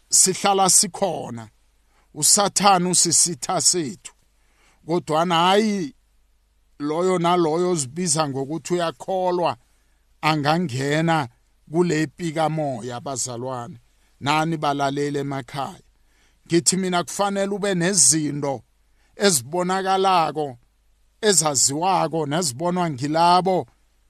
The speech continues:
abangaphezu kwakho ngokukholwa. Kufanele ube likholwa elinokubambelela,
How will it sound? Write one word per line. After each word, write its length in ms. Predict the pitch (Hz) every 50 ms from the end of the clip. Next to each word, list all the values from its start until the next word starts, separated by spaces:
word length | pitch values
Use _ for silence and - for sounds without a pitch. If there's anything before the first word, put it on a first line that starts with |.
| _ _ _ _
abangaphezu 840 | - 190 185 185 175 175 170 156 - 120 - - 175 175 143 120 -
kwakho 440 | - 160 160 156 143 - - 165 139
ngokukholwa. 800 | 127 127 123 120 _ _ - - 156 147 139 135 127 123 127 117 _ _ _ _ _ _ _ _ _ _ _ _ _ _ _ _
Kufanele 460 | - - - 170 180 185 196 196 196
ube 260 | 190 202 196 185 180
likholwa 840 | 175 165 151 - - - 180 202 208 208 202 202 202 190 175 131 - _ _ _ _ _ _ _ _ _ _ _ _ _ _ _ _ _ _ _ _ _ _ _ _ _ _
elinokubambelela, 1600 | - 202 202 190 202 202 196 175 165 160 180 170 196 196 190 185 160 151 151 151 156 175 185 180 156 131 110 - - - -